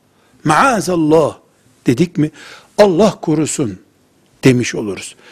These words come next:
Bunu bir dua da kabul edebiliriz. Bir refleks cümlesi de kabul edebiliriz. Adında Allah geçen her şey şüphesiz bizim için değerlidir,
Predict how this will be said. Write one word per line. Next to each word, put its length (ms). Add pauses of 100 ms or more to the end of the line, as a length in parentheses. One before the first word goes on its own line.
(300)
Bunu 200
bir 240
dua 380
da 280 (760)
kabul 300
edebiliriz. 760 (600)
Bir 180
refleks 760 (200)
cümlesi 500
de 140
kabul 300
edebiliriz. 760 (1000)
Adında 720 (300)
Allah 480
geçen 380 (220)
her 160
şey 240
şüphesiz 520
bizim 220
için 340 (540)
değerlidir, 680